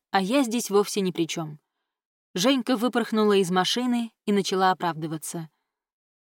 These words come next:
"Он бы все равно приехал, пристал как репей, где ты работаешь и все такое. Вот я и решила". "Ерунда", отмахнулась я с подозрительной для Женьки легкостью.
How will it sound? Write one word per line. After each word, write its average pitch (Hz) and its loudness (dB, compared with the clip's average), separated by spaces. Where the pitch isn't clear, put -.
"Он 262 4
бы 285 6
все 277 2
равно 277 4
приехал, 208 2
пристал 277 2
как - 0
репей, 214 4
где 214 2
ты 220 2
работаешь 214 2
и 214 -4
все - -2
такое. 175 -4
Вот 269 2
я 240 4
и 226 6
решила". 185 0
"Ерунда", 190 0
отмахнулась 196 0
я 196 2
с - -8
подозрительной 202 2
для 185 2
Женьки 185 0
легкостью. 165 -4